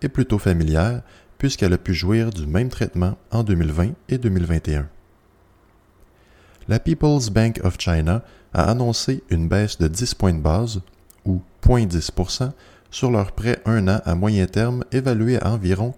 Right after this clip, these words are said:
quatre cents milliards de yuan, ou encore cinquante-neuf point trente-trois milliards de dollars américains. Juxtaposé avec les six cents milliards de yuan en prêt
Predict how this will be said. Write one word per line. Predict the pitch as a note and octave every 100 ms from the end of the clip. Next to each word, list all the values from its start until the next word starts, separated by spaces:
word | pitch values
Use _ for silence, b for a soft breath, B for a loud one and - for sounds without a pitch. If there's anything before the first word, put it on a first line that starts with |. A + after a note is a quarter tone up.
| -
quatre | D3+
cents | - C3 A#2
milliards | F2 F#2 A2 F2
de | F2+
yuan, | D#2+ D#2 E2+ A#2+ B2 b b b b b b
ou | - B2
encore | E2+ G2 A2 B2
cinquante-neuf | - - C#3 B2 - G#2+ A#2 -
point | E2 D2+
trente-trois | - B2 - A#2+
milliards | G2+ E2 D#2+ F2+ A2 G#2+
de | B2+
dollars | G2+ F2+ G#2+ A2+
américains. | F#2 E2 D#2+ - D2+ - _ _ _ _ _ _ _ _ - _ -
Juxtaposé | E2+ A#2 - - B2 A2 B2 F#2
avec | F2+ -
les | D#2+
six | - B2
cents | - B2
milliards | G#2+ G#2 A2
de | G2+ E2+
yuan | F2 F#2+ G#2 -
en | D#2+
prêt | D#2+ - G#2 G2+